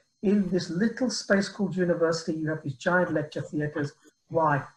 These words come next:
We need to get rid of them, and I'm all for more, I'm all for more creativity.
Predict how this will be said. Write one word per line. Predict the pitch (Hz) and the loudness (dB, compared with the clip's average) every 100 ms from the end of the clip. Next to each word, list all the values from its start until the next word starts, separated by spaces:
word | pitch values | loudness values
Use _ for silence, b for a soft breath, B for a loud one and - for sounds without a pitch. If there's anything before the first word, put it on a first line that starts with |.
| _ | _
We | 165 | 0
need | 170 | 0
to | 165 | 2
get | 160 151 | 0 2
rid | 196 | 0
of | 190 | 4
them, | 196 196 - _ _ _ 160 | 4 4 0 _ _ _ -6
and | 151 | -2
I'm | 151 | -2
all | 156 | -2
for | - | -4
more, | 151 165 - 165 | -4 -4 -6 -6
I'm | 165 - | -6 2
all | 175 165 | 2 2
for | 160 | -2
more | 143 139 | -2 -2
creativity. | - 139 135 - | -2 -4 -4 -8